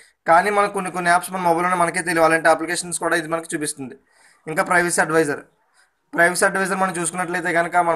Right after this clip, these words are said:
మొబైల్ సస్పీషియస్‌గా ఉన్న అప్లికేషన్స్‌ని చూపెడుతుంది. ఇరవై ఏడు సస్పీషియస్ అపియర్స్. ఇవన్నీ కూడా మీకు ఇష్టమైతే ఉంచుకోవచ్చు, లేకపోతే డిలీట్ చేసుకుని చేసుకోవచ్చు. ఇది మీ మొబైల్కే మంచిది.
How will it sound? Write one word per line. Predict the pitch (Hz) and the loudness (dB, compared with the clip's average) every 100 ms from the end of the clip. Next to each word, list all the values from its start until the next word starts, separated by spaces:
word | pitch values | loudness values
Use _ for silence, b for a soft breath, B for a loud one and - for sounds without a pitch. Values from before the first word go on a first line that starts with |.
| 160 | 2
మొబైల్ | 160 175 | 0 -2
సస్పీషియస్‌గా | 170 156 170 165 180 175 175 175 | -4 -4 -6 -4 -4 -2 -2 0
ఉన్న | 175 175 | 2 2
అప్లికేషన్స్‌ని | 156 160 165 165 170 180 | 2 -4 -4 -6 -6 -6
చూపెడుతుంది. | 170 160 160 165 170 185 | -2 -2 -2 -6 -6 -4
ఇరవై | 160 160 | -2 0
ఏడు | 165 165 | 0 -2
సస్పీషియస్ | 156 165 165 165 165 143 | -4 -2 -2 -2 -2 -2
అపియర్స్. | 160 190 - B B B 151 | -2 -4 -6 B B B 0
ఇవన్నీ | 165 180 190 | 2 2 2
కూడా | 196 185 | 0 -2
మీకు | 170 | -6
ఇష్టమైతే | 170 185 175 170 185 180 | -6 -4 -4 -2 -2 -2
ఉంచుకోవచ్చు, | 165 - 175 170 180 | -4 -2 0 2 4
లేకపోతే | 165 170 160 | 4 2 -4
డిలీట్ | 160 147 | -4 -4
చేసుకుని | 165 156 156 175 165 | -6 -4 -6 -6 -2
చేసుకోవచ్చు. | 170 156 151 147 - - 151 | -2 0 -2 -2 -10 -12 -10
ఇది | 165 | -6
మీ | 180 170 | -2 2
మొబైల్కే | 156 160 170 226 - B B 151 | 2 2 2 -2 -2 B B -2
మంచిది. | 156 143 120 | -2 -2 -10